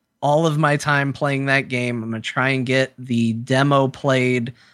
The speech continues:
uh, early in the week before Frog Wrestling, and then the game comes out on the twenty-second, so I gotta figure out how to get the P S five set up to stream and all of that, and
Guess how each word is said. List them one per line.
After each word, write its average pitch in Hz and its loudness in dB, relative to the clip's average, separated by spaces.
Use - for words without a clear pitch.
uh, 110 0
early 151 2
in 147 2
the 143 2
week 135 2
before 135 -2
Frog 127 0
Wrestling, 123 -2
and 113 0
then 113 0
the 123 -6
game 135 -4
comes 135 -4
out 131 2
on 127 -2
the 123 -2
twenty-second, 120 -4
so 113 -4
I 104 -4
gotta 120 0
figure 120 -2
out 113 0
how 123 0
to 117 -2
get 113 -6
the 110 -4
P 127 -2
S 123 -2
five 113 0
set 117 -2
up 113 -2
to 120 -6
stream 113 0
and 104 -6
all 117 4
of 110 0
that, 107 0
and 98 -10